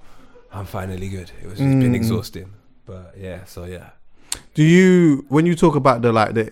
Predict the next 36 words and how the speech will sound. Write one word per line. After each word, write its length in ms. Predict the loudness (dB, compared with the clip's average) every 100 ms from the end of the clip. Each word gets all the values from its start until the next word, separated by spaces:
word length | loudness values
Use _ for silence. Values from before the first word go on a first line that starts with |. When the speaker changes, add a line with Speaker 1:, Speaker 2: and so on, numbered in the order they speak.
| -6
Speaker 2:
the 280 | -4 -4 -2
immaturity 640 | -2 -2 0 0 -2 -6
stage, 300 | -4 -6 -4
like, 120 | -8
what, 340 | -4 -2 -2 -4
what, 360 | -6 -6 -8
what, 280 | -4 -4 -4 _
what 160 | -2 0
do 60 |
you 60 | 0
mean 280 | 0 0 -2
by 160 | -4
that, 220 | -6 -10
though? 220 | -14 -18 -20 _ _ _ _ -6
Like, 140 | -2
what, 260 | 0 0 0
what 160 | -4
do 80 | -2
you 80 | -4
mean? 300 | -4 -8 -16 _ _ _ _ _
Are 60 | -2
you 100 | 2
talking 300 | 0 0 -2
about 360 | 0 0 0
just 420 | -2 -4 -4 -18 -20 _ _ _ _ -2
inexperience 920 | 0 0 -6 0 2 4 0 -2 -4
of, 380 | -2 -2 -2 -10 _ _ _ _ _ -2
of 340 | -2 -2 -6
life 400 | -4 2 2 2
and 100 | -4
how 100 | -4 -4
you 160 | -4
deal 220 | -2 0
with 220 | 0 -2 -6
people, 480 | -6 -6 -6 -8 -6
or 400 | -4 -4 -6